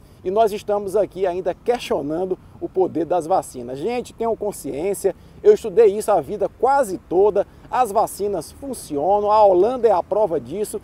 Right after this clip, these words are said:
estão entrando em lockdown simplesmente para proteger a maior quantidade possível de pessoas e preservar a maior quantidade possível de vidas.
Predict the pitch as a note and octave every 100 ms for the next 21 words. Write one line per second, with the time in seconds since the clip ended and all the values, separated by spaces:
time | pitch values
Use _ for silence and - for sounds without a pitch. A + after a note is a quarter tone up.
0 | - - A3+ - C#4 B3 G#3+ A3+ A3 G#3
1 | F#3+ E3 G3+ G#3+ - D#4 D#4 C4 D#3 F3
2 | A3+ - - A3+ G#3+ A#3+ B3 A3 D3+ E3+
3 | G#3 F#3+ G3+ A3+ G3+ D#3+ G3 G#3+ G3+ G3
4 | C#3+ E3+ D#3+ - - - E3 E3+ F3+ -
5 | - - D3 A3 G#3+ D#3+ E3 F3+ - -
6 | F3+ G#3 F3+ F3+ C3+ C#3+ D#3+ D#3+ D#3+ E3
7 | E3+ D#3+ C#3 C#3+ C#3+ F3 - D3 D3+ D#3
8 | C#3 B2 - -